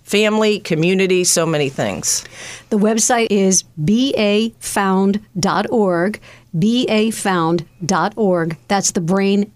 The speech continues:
Speaker 2: Aneurysm Foundation. You are the executive director of the foundation. Tell us a little bit about the mission.
Speaker 1: The mission is to promote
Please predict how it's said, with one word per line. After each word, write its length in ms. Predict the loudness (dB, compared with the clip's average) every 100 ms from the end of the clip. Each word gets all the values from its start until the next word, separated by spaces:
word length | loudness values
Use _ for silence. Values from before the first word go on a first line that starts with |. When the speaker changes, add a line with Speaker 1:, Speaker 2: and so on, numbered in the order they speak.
| -2
Speaker 2:
Aneurysm 760 | 2 2 2 2 0 0 -2
Foundation. 720 | -4 -4 0 0 0 -2 -4 -8 -10 -16 -2
You 180 | 0 2
are 140 | 2
the 100 | 2
executive 500 | 2 0 0 0 0
director 520 | 0 0 -2 -2 -2
of 240 | 0 0 0
the 80 | 0
foundation. 580 | 0 0 2 2 2
Tell 180 | 0 0
us 140 | 0 0
a 60 |
little 180 | 0 0
bit 140 | 0
about 180 | 0 0
the 80 | 0
mission. 380 | 0 0 -2 -4 -10 -14
Speaker 1:
The 140 | -4 0
mission 340 | 0 0 0
is 220 | 2 0
to 160 | 0 -2
promote 440 | -2 0 2 0